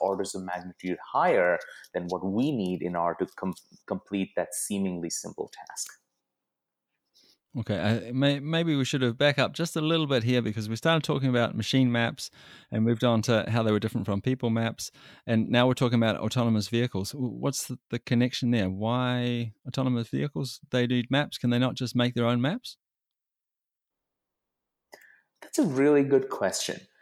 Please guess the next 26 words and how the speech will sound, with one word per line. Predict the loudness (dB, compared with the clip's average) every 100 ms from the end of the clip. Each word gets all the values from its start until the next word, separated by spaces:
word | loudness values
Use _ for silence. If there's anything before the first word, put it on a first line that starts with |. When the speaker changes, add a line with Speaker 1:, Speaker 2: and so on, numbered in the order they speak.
| -20 -10 -6
Speaker 1:
Autonomous | 0 2 2 2
vehicles | 2 2 2 0 2 4 2 -2 -2
are | 0 2 2 4 2 0 -4
a | -4
very | -4 0 2 4 2 -2
interesting | -6 -8 -4 -4 -2 -4 -6 -6
application | -6 -6 -8 -4 -4 -4 -6 -6 -6
of | -8 -8 -6
robotics | -2 0 0 -2 -6 -12 -14 _ _ _ _ _ -12 -8
because | -4 -2 -2 -4 -6 -6
they | -2
are | 0 2
at | 0
the | -2
intersection | -4 -6 -4 -4 -4 -4 -2 -2 -6 -12 -18 -16 -6
of, | -2 0 0 -2 -6 -4
uh, | 0 0 -2 -16 -8
um, | -2 -2 -4 -16 _ -10
perceiving | -6 -2 -2 0 0
the |
world | 0 2 2 0
and | -2
understanding | -4 -6 -8 -6 -6 -4
what's | -4 -4
around | -4 -4 -6
us, | -6 -8